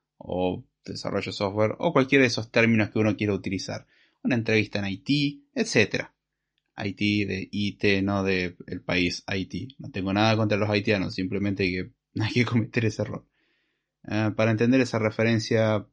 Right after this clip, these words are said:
buscar una noticia en la cual malinterpretaron el término. Fuera de ese chiste malo, que en realidad no es tanto un chiste, es algo que sucedió en la realidad, en serio, búsquenlo.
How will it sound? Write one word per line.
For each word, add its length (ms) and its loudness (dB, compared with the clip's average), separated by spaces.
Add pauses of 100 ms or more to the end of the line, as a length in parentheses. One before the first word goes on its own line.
buscar 480 0
una 220 0
noticia 440 -2
en 60 0
la 80 -2
cual 180 0
malinterpretaron 720 -4
el 80 -10
término. 340 -14 (1040)
Fuera 260 6
de 40 10
ese 160 0
chiste 280 -2
malo, 360 6
que 300 -6
en 180 -6
realidad 320 0
no 220 0
es 320 -6
tanto 380 0
un 120 -2
chiste, 380 -2
es 100 -6
algo 200 -6
que 100 -8
sucedió 320 -6
en 60 -4
la 80 -4
realidad, 440 2
en 60 -20 (260)
serio, 460 -4
búsquenlo. 480 -2